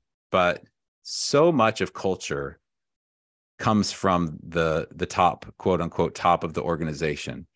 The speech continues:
And so it may be the hardest thing to do is to actually stop and say, "Actually, I need some help. Actually, I need a sabbatical. Actually, I need a friend or a relationship, or I need to talk to somebody about some things that are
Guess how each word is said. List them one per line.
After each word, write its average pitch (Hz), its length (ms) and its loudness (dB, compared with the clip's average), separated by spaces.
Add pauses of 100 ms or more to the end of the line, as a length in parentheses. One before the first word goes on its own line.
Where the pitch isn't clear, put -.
(420)
And 95 340 0
so 95 580 2 (200)
it 104 140 0
may 131 160 4
be 156 100 2
the 127 100 4
hardest 104 360 2
thing 95 180 -2
to 85 120 -12
do 82 320 2
is 78 120 -4
to 78 100 0
actually 85 280 -2
stop 76 420 0
and 82 120 -6
say, 78 320 0 (540)
"Actually, 196 580 2 (300)
I 139 140 2
need 180 200 4
some 78 160 -2
help. - 360 0 (340)
Actually, 120 340 2
I 117 160 4
need 143 180 0
a 98 40 0
sabbatical. 76 760 -4 (560)
Actually, 131 360 4
I 120 180 2
need 160 420 0
a 98 100 2
friend 80 520 -4 (240)
or 90 440 2
a 87 100 -2
relationship, 85 760 -2
or 90 140 2
I 104 140 2
need 180 180 2
to 139 80 0
talk - 300 0
to 92 80 -8
somebody 85 340 -2
about 82 260 0
some 87 160 -2
things 90 360 -2
that 85 120 2
are 80 240 0